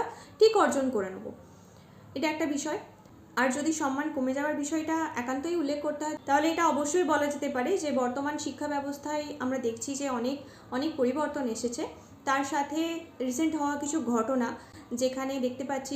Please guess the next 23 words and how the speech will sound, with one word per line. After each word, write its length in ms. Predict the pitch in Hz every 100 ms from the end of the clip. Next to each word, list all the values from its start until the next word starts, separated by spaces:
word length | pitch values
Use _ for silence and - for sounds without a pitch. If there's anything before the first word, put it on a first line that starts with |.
| 247
যে 60 | 277
সমাজের 440 | 262 240 247 269 240
ভিত 120 | 233 262
গঠনের 320 | 254 285 285 262
কাজে 240 | 247 240 233 302
মানুষজন 440 | 240 240 240 269 269 240
অসৎ 220 | 240 320 302
উপায় 200 | 302 302 247
অবলম্বন 440 | 247 269 262 269 262
করে 160 | 240 - - 262
যুক্ত 200 | - 226 196
হচ্ছেন, 300 | - 220 208 - - 220
যেখানে 300 | 269 302 320 415 -
সঠিক 300 | 247 285 285 269
মেধা 220 | 233 302 -
স্থান 200 | 247 208 208
পাচ্ছে 280 | - - 202
না। 60 | - - - - - -
তো 60 | 285
এটাও 200 | 254 262 262
একটা 180 | 254 294 370
অসম্মানের 480 | 233 - 233 214 359 -
কারণ 220 | 208 254